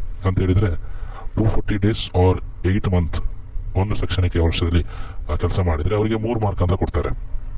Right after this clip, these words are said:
ಹಾಗೆ ಒನ್ ಟ್ವೆಂಟಿ ಡೇಸ್ ಅಥವಾ ಫೋರ್ ಮಂತ್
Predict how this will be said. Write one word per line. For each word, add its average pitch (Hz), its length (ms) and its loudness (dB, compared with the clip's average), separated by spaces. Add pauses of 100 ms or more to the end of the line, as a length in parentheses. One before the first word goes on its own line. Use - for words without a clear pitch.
(1040)
ಹಾಗೆ 113 360 0 (600)
ಒನ್ 107 140 0
ಟ್ವೆಂಟಿ 107 420 0 (640)
ಡೇಸ್ 92 340 0
ಅಥವಾ 101 320 2
ಫೋರ್ 107 300 2
ಮಂತ್ 82 220 0